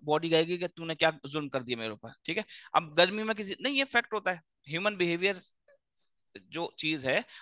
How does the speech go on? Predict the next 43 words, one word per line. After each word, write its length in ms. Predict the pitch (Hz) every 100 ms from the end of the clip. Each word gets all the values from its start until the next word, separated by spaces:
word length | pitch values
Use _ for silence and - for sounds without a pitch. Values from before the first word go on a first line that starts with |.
| - -
उससे 340 | 156 - 196
हम 180 | 180 190 - _ - _ _ _ _
against 420 | 151 160 190 185
नहीं 120 | 185 151
जा 120 | 131
सकते, 360 | 127 - - - _ -
ठीक 140 | 185
है? 100 | 190 - - _
तुम 120 | 185
लोग 160 | 196 202
को 100 | 226
उड़ना 300 | 202 202 202
नहीं 180 | 180 139
आता, 180 | 123 127 - _ _ _ _ _ _ _
आता 220 | - 214
किसी 220 | 214 226 240
को? 100 | 147 _ _ _ _ _ - _ -
तो 40 |
नहीं 160 | 160 226
उड़ 140 | 240
सकते, 300 | 233 220 208 190 _ _ _ _ _ _ _ _ 175
ठीक 120 | 214
है? 80 | - -
अब 80 | 190
मान 240 | 185 190
लो 160 | 208 220 - -
कोई 180 | 202 202
आदमी 280 | 190 190 208
पंख 200 | 180 185 185
लगा 240 | 180 180
ले 180 | 175 190 -
और 120 | 156 -
उड़ना 220 | 165 165
शुरू 220 | 170 170 170
कर 160 | 170
दे, 180 | 160 180 - _ _ _
वो 220 | 143 196 -
सीख 340 | - 196 180
जाएगा 260 | 208 190 185
तो 140 | 196
कर 200 | - 156
भी 120 | 151
लेगा, 280 | 135 117 120